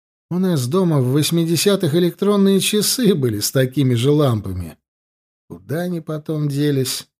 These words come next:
Не помню. Я на автомате включил тумблер сеть. Ничего не произошло. Проверил, включён ли аппарат в розетку. Естественно, нет.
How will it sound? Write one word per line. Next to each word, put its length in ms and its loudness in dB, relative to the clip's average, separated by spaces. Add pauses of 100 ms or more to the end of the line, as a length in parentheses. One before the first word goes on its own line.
(260)
Не 140 0
помню. 480 -8 (640)
Я 240 4
на 80 4
автомате 560 0
включил 480 2
тумблер 520 2
сеть. 580 -4 (180)
Ничего 440 0
не 120 2
произошло. 720 -2
Проверил, 540 2
включён 500 2
ли 60 4
аппарат 400 0
в 20 -6
розетку. 680 0 (560)
Естественно, 840 -2
нет. 400 -4